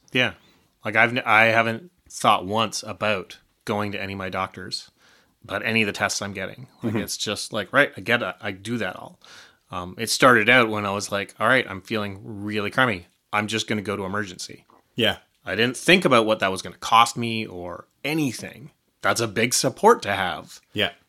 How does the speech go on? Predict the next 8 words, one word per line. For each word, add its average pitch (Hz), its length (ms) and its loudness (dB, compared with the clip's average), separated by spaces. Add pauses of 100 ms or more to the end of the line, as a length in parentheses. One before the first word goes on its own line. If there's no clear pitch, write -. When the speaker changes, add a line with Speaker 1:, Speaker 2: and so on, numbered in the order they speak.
(220)
Speaker 1:
Back 117 260 6
when 117 160 4
I 123 160 8
was 160 240 4
freelance, 104 500 -6
like, 107 160 -10
right 104 140 -6
now, 104 420 -6